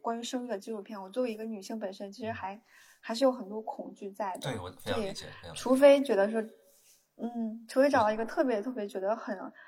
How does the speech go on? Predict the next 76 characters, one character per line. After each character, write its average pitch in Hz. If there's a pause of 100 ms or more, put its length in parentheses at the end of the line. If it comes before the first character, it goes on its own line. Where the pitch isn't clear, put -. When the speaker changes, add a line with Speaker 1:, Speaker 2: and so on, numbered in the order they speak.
(180)
Speaker 1:
很 214
适 302
合 262
的 208
人， 196
可 196
能 190
才 196
会 202
有 196
勇 202
气 -
去 -
做 -
这 -
个 233
事 -
情。 -
Speaker 2:
我， 196
我 -
身， -
我 -
身 -
边 123
大 143
多 107
数 110
的 87
女 82
性 98
都 90
是 90
这 90
样 82
子 -
的， - (960)
就 92
是 87
比 80
较， 80 (160)
对 107
啊， 107
Speaker 1:
嗯。 104
Speaker 2:
生 95
孩 78
子 78
这 82
件 82
事 -
情 85
都 80
很 69
恐 -
惧， 90 (340)
恐 104
惧 131
特 175
别， 110
特 117
别 92
多。 92
一 113
个 131
是 147
这 151 (280)
过 156
程 98
本 -
身 104
的 98
痛 -
苦， 98
还 87
有 90
对 -
生 110